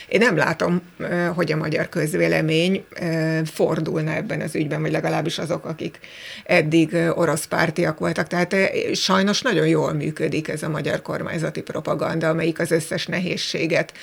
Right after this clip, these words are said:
ö, az ukránokra, a háborúra, Brüsszelre tolja, és, ö, és igen, tehát ez, ez igazából meglepő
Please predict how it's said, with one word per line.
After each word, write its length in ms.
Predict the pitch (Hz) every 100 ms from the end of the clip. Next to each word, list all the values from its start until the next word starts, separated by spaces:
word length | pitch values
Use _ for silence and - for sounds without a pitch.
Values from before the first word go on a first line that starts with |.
| - - - -
ö, 80 | 175 165
az 200 | - 220
ukránokra, 760 | 220 196 180 175 170 185 160
a 60 | 143
háborúra, 680 | 160 180 170 165 160 156 147
Brüsszelre 920 | 165 165 - 185 165 160 160 156 156 -
tolja, 680 | 185 160 170 202 220 240 -
és, 380 | 202 202 - -
ö, 200 | 240 240 247
és 200 | 226 -
igen, 300 | 240 147 160
tehát 300 | - - - - - -
ez, 180 | - 180 -
ez 200 | 185 180 180 - - - -
igazából 340 | 185 190 196
meglepő 800 | 202 226 165 151 - 165 180 214